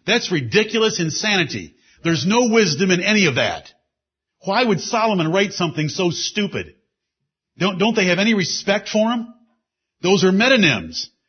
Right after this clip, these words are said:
"The blueness of a wound cleanseth away evil." A wound, what wound are we talking about? Stripes on the back. You've been,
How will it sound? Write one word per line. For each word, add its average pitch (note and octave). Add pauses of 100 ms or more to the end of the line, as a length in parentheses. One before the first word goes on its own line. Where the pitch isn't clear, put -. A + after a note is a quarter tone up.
(180)
"The D#3
blueness G#3+
of G3+
a G3
wound F#3
cleanseth G#3+
away G3+
evil." G3 (1300)
A E3
wound, F#3+ (760)
what A3
wound A#3+
are G3
we G3
talking G#3+
about? A#2+ (1600)
Stripes A3
on G#3+
the A3
back. A#3 (2000)
You've D#3+
been, E3+